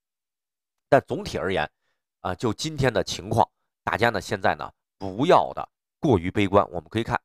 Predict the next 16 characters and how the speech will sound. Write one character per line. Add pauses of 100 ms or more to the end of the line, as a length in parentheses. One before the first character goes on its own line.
(140)
现-，
现
在
呢
就
是
像
我 (1700)
预
估
的
那
样
啊，
就
是